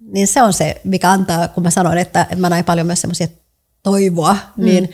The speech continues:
Speaker 1: niin mun mielestä on, on tapahtunut ihan mieletön asia ympäristövastuullisuuden suhteen.
Speaker 2: Mm, se on
Speaker 1: Ja mä
Speaker 2: totta.
Speaker 1: uskon,
Speaker 2: Mm.
Speaker 1: että me pystytään tekemään se sama ihmisvastuullisuudessa.
Speaker 2: Mm, mm. Mitkä sulle olisi siitä sellaisia näkyviä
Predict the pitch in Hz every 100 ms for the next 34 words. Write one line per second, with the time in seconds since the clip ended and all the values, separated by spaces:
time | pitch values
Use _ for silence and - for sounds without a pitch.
0 | - - - - 226 247 202 - 175 190
1 | - 190 196 208 185 185 - 247 208 185
2 | 185 170 160 165 - - 165 - - 165
3 | 165 180 - 180 - 180 190 190 190 185
4 | - - 180 175 - - 202 196 - 208
5 | 185 196 208 196 208 202 165 170 165 -
6 | 185 196 - 156 165 175 - - - 180
7 | 165 165 - 165 170 160 165 165 160 -
8 | - 185 - - - - 202 185 175 196
9 | 190 185 _ - - - - 214 - 214
10 | - 190 170 156 165 - 165 160 160 165
11 | 156 160 160 165 165 135 131 117